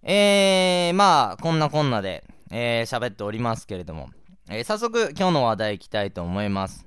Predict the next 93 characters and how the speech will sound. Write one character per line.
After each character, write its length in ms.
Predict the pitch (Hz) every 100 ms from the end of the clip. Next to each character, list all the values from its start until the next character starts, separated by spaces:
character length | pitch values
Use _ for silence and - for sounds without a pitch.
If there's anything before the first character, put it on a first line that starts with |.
| _
ま 180 | 180 208
あ 40 | 196
そ 120 | 262
う 40 |
で 100 | 233
す 100 | 143
ね、 220 | 156 170 -
え 480 | 139 139 139 139 135
ー、 20 |
ま 100 | 143
あ 20 |
芝 280 | - 143 175
居 40 |
も 160 | 190 185
終 140 | 190
わ 40 | -
っ 20 |
た 140 | 220
と 100 | 180
い 80 | 143
う 80 | 120
こ 120 | 131
と 160 | 120 104
で、 240 | 98 - - -
ま 180 | 120 -
た 240 | 165 117
あ 60 | 135
の、 300 | 131 120 120
相 160 | 143
変 100 | -
わ 40 | 135
ら 100 | 127
ず、 280 | 117 123 - - -
え 180 | - 113
ー、 40 | 113
芝 300 | 131 135 139
居 40 |
と 80 | 139
は 120 | 113
関 260 | 131 139 143
係 160 | 151
な 180 | 156 156
い 220 | 117 85 - -
話 160 | 110 113
題 220 | 113 117
を 80 | 98
で 80 |
す 120 | 98 98
ね、 140 | 95
だ 140 | 113
ら 80 | 120
だ 120 | 98
ら 100 | 98
喋 260 | 95 107 127
っ 40 |
て 140 | 101 101
い 80 | 98
こ 160 | 127
う 40 | 110
か 100 | 110
な 160 | 127
な 160 | 104 95
ん 60 | 90
て 80 |
い 60 | 92
う 40 |
ふ 60 | 104
う 60 | 98
に 100 | 101
思 120 | 123
っ 60 |
て 100 | -
い 80 | 98
る 120 | 147
ん 60 | 113
で 100 | 90
す 80 | -
け 100 | 82
れ 60 |
ど 80 | 80
も、 180 | 85 - - - - - - - - _ _ - -
え 200 | 104 107
ー、 140 | 110 233
今 100 | 254
日 20 |
は 100 | 135
で 80 | 95
す 120 | 107
ね、 260 | 98 85 - - - - -
え 300 | - 131 135
ー、 40 | 143
ま 100 |
あ、 100 | 175